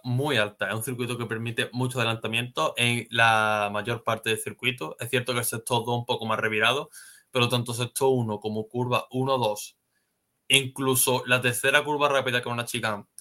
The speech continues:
puede permitirse algún que otro adelantamiento. El sector dos un poco más tren, pero el sector tres yo creo que nos va a permitir ver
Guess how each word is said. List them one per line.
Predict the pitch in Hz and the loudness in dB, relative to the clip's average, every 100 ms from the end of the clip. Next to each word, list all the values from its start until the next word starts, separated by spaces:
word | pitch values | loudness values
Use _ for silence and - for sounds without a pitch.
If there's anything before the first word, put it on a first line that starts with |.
| - | -4
puede | 139 143 135 | 2 4 6
permitirse | 123 120 110 120 120 117 | 4 2 0 -2 0 0
algún | 113 107 107 | 2 0 -2
que | 101 110 | -4 -2
otro | 107 | 0
adelantamiento. | 107 104 98 104 107 117 - 147 - _ _ _ _ _ _ | -2 -2 -4 -6 -6 -8 -10 -10 -12 _ _ _ _ _ _
El | - | -2
sector | 117 113 - 117 | 0 -2 0 0
dos | 120 | 2
un | 120 120 | 0 0
poco | 117 117 | -2 0
más | 113 110 107 107 - | 0 2 2 0 -2
tren, | - 120 139 - _ _ _ _ _ _ | 2 2 2 -6 _ _ _ _ _ _
pero | 107 101 | 0 0
el | 98 | 0
sector | 101 - 104 - | -6 -6 -6 -2
tres | 104 101 107 107 104 | 0 2 2 0 -2
yo | 104 | -6
creo | 104 | -6
que | 107 | -4
nos | 107 | -4
va | 98 | -4
a | 92 | -4
permitir | 101 101 98 101 104 | -8 -8 -8 -6 -4
ver | 104 104 104 113 | 0 2 2 0